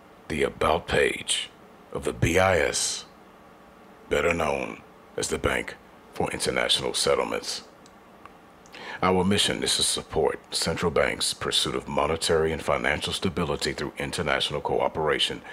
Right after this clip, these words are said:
and to act as a bank for central banks. To pursue our mission, we provide banks with a forum for dialogue and broad international cooperation, a platform for responsible innovation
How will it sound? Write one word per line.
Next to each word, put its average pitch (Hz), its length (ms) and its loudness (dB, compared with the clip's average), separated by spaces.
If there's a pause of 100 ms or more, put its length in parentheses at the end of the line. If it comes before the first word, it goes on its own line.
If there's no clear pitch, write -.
(200)
and 78 100 -2
to - 180 -4
act 73 220 0
as 80 140 -2
a 90 40 2
bank 65 300 0 (360)
for - 160 -2
central - 360 0
banks. - 460 -2 (1900)
To - 100 -2
pursue - 400 -2
our 98 140 2
mission, 73 360 -2
we - 60 -8
provide 71 440 0
banks 67 300 0
with 67 200 -2
a 65 80 -4
forum 78 520 2
for - 140 -4
dialogue 69 800 2
and 67 160 -6
broad 67 360 2
international 62 580 -2
cooperation, - 800 0 (880)
a 98 60 -4
platform 78 680 0 (260)
for 87 140 -2
responsible - 720 0
innovation 69 680 -2